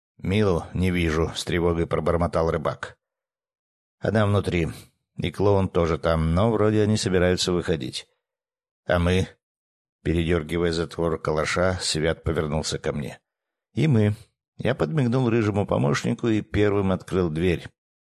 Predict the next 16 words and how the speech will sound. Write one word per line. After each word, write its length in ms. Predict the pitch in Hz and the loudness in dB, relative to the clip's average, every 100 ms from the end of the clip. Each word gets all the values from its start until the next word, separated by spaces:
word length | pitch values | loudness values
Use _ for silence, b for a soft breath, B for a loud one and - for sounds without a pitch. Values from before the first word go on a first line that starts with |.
| _ _ _ _ _ _ _ _ _ _ | _ _ _ _ _ _ _ _ _ _
Милу 280 | 110 156 151 | 0 2 2
крепко 400 | 127 143 - 120 | 2 0 0 -2
держал 520 | 110 101 107 123 120 | 0 0 2 4 4
здоровый 640 | 95 85 87 101 110 104 95 | 2 -2 2 4 4 4 0
приспешник 880 | - 95 - 123 120 - - 80 - | 0 -2 -2 0 0 0 0 -2 0
крашеного 580 | 90 85 - 80 85 | 0 0 0 0 0
похитителя. 800 | 80 95 104 92 87 - 50 - _ _ _ _ _ - | 0 -4 -4 -4 -6 -4 -8 -10 _ _ _ _ _ -6
Сам 280 | - 170 | 0 2
же 120 | 139 131 | 2 2
он 80 | |
стоял 360 | 110 98 98 95 | 2 2 4 4
рядом 520 | 87 92 90 90 82 - | 4 2 4 2 0 -2
и 120 | 87 | -2
без 220 | 80 85 85 | 0 -2 0
умолку 440 | 95 95 87 87 | 0 0 -2 -2
болтал. 560 | 85 85 - 76 73 | 0 0 0 0 0